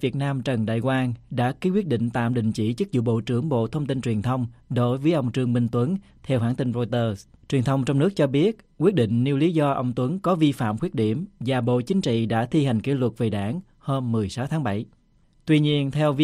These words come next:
N Express, ông Tuấn vẫn tiếp tục đảm nhiệm vị trí Phó ban Tuyên giáo Trung ương. Các nhà báo độc lập và các blogger cho V O A biết họ rất phấn khởi trước việc người đứng đầu ngành truyền thông báo chí Lê Phải mất chức, dù rằng đến nay mới hạ bệ ông Tuấn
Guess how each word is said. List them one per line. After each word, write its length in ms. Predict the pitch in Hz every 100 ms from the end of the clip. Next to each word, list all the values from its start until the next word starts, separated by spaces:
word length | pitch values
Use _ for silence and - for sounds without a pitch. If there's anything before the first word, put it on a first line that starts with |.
| 156
N 20 | 151
Express, 420 | 185 170 208 - _ _
ông 200 | - 151 139
Tuấn 260 | 143 202
vẫn 220 | 139 120
tiếp 140 | - 196
tục 140 | 127 131
đảm 200 | 120 147
nhiệm 260 | 123 113
vị 180 | 123 117
trí 280 | 117 139 196
Phó 200 | - 170
ban 240 | 160 143
Tuyên 240 | 127 135 123
giáo 180 | 127 160
Trung 180 | 139
ương. 240 | 131 123 104 - _ _ _
Các 200 | - 208
nhà 120 | 156 135
báo 140 | 175
độc 180 | 170 139
lập 180 | 131 123 _
và 220 | 123 139
các 240 | 123 143 -
blogger 460 | 202 202 147 139 123
cho 220 | 147 143
V 100 | 135 147
O 60 | 143
A 80 | 143
biết 260 | 156 240 - _ _
họ 280 | - 135 131
rất 160 | 202
phấn 220 | - 202
khởi 380 | 233 123 113 160 - _ -
trước 180 | 226 -
việc 280 | 123 123 143
người 180 | 131
đứng 180 | 131 185
đầu 160 | 170 131
ngành 240 | 127 123
truyền 180 | 123 117
thông 180 | 131 139
báo 140 | 151
chí 280 | 160 156 185
Lê 180 | 156 113
Phải 260 | 117 110
mất 220 | 151 208 -
chức, 140 | 247 - _
dù 200 | 156 156
rằng 280 | 147 139 123 117 - _ _
đến 240 | 170 147 196
nay 260 | 160 139
mới 160 | 135 175
hạ 120 | 139
bệ 180 | 113 117
ông 160 | 127 127
Tuấn 260 | 131 147